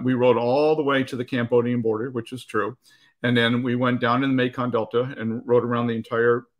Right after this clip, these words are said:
Delta region. Then we kinda came out to the southern end of, of Saigon through one of the districts.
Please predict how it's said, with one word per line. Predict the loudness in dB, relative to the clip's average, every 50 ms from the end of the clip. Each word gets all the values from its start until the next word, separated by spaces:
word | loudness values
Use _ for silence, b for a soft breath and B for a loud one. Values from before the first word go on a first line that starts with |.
| _ -4
Delta | -4 -4 -4 -6 -8
region. | -6 -6 -8 -6 -6 -6 -4 -4
Then | -4 -4
we | -6
kinda | -8 -6 -6 -6 -6 -6
came | -6 -6 -6 -4 -4
out | -2 -4 -4 -6 -10 _ -6
to | -6 -6
the | -6 -6
southern | -4 -2 -2 0 0 0 0 0 0
end | 0 0
of, | -2 -2 -2
of | -6 -8 -6 -6
Saigon | -6 -6 -6 -4 -4 -4 -4 -4 -6 b b b b b b
through | -4 -2 -2 -2
one | 0 0 0 0
of | -2 -4
the | -6
districts. | -2 -2 -2 -2 -2 -6 -8 -8 -8 -10